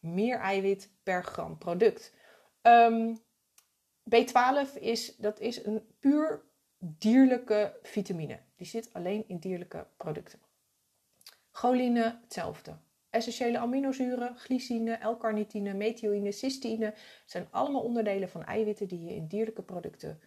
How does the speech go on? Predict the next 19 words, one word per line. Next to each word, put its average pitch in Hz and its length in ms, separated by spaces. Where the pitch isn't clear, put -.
vindt. - 340
Deze 285 680
aminozuren 254 960
zijn 220 140
bijvoorbeeld 208 340
heel 262 220
erg 285 140
belangrijk 214 420
voor 196 160
je 185 100
leverontgifting, 185 1040
om 180 120
je 170 60
lever 247 300
goed 262 200
te 262 80
kunnen 220 200
laten 180 260
werken. - 340